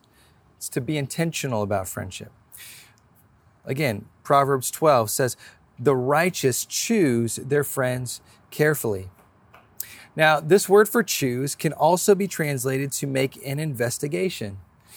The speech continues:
I-, it says that the righteous are intentional about, uh, about the types of people that they surround themselves with and call close friends.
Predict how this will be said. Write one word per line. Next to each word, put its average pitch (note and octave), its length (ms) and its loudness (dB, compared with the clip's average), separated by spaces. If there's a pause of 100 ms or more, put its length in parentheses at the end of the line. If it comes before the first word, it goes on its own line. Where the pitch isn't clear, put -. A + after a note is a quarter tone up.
(140)
I-, - 40 -4
it C#3+ 320 -2
says F3 300 6
that E3+ 140 4
the E3 100 4
righteous E3 540 4
are D#3+ 160 0
intentional F3+ 540 2
about, D3+ 260 0
uh, D3+ 160 0
about E3 300 2
the D#3 80 0
types G3+ 420 2
of G#3+ 120 -4
people D3+ 300 -2
that D3 160 0
they D3+ 100 2
surround D#3 460 -2
themselves B2 480 -2
with G2+ 240 -10 (340)
and C#3 160 -4
call B2 280 2
close C3+ 260 0
friends. E3 520 -4